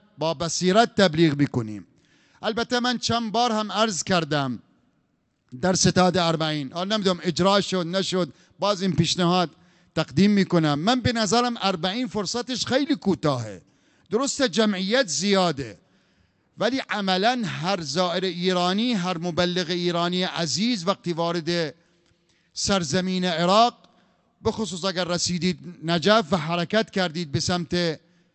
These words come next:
کربلا، معمولاً همه زائران مشغولن، به خصوص عراقی ها، موکب های عراقی مشغولن تو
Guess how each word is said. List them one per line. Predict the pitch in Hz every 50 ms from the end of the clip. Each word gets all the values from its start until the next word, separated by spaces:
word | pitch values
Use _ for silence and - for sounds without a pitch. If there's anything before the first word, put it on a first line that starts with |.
| _ _ _ _ _ _ _ -
کربلا، | - 196 190 185 185 170 170 139 180 175 190 208 233 254
معمولاً | 247 233 247 214 190 202 214 214 220 233 254 262 240
همه | 196 202 208 220 247 262 262 247
زائران | 190 160 196 214 208 185 208 214 220 240 247 240
مشغولن، | 226 226 220 170 139 156 185 240 269 262 226 202 180 156 123 101 92 - _ _ _ _ _ _ _ _ _
به | - 262
خصوص | 262 - 262 269 - - 269 262 262 226 - - - _ _ _ _ _ _ _ _ _ -
عراقی | 180 202 208 208 202 190 - 208 208
ها، | 190 190 214 233 233 226
موکب | 214 202 202 196 156 - 190 156
های | 185 214 240 233 233
عراقی | 208 214 214 208 196 190 - 208
مشغولن | 202 202 220 240 220 208 254 277 269 254 254 247 233 208 _ _ _ _ _ -
تو | 247 226 -